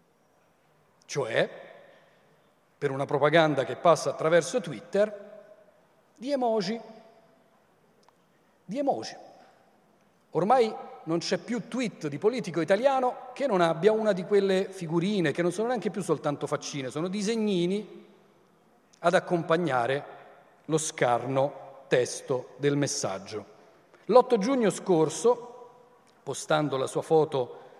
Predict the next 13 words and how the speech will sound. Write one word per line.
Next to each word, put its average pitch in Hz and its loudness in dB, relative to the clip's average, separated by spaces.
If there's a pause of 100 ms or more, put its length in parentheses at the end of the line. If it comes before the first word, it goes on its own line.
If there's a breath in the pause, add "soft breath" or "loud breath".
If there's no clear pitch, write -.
(540 loud breath)
giusto 139 -2
appunto 156 0
insieme 139 2
a 120 2
Donald 139 2
Trump, 143 0 (340 loud breath)
il 151 -6
presidente 202 2
del 185 0
Consiglio 196 0
Giuseppe 190 2
Conte 220 4
scriveva: 127 -2